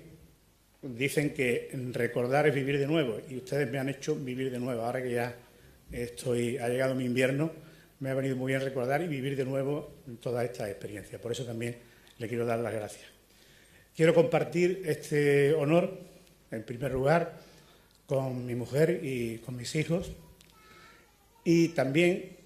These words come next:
eh, con todos los compañeros de los medios de comunicación, de la prensa del campo de Gibraltar, los que están aquí presentes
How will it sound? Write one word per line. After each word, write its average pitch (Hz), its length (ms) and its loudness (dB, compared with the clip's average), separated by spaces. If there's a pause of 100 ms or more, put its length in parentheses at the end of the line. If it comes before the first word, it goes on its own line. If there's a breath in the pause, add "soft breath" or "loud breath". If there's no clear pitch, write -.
(160)
eh, 135 400 -4
con 127 200 -6
todos 160 140 2
los 156 120 2
compañeros 139 500 0
de 156 80 4
los 123 100 0
medios 135 300 -2
de 131 80 -2
comunicación, 131 760 -4 (160)
de 127 240 -6
la 117 300 -4
prensa 135 400 -2
del 127 140 -4
campo 123 280 -6
de 117 60 -4
Gibraltar, 117 500 -10
los 104 120 -14
que - 100 -20
están 117 200 -10
aquí 123 120 -10
presentes 156 560 -6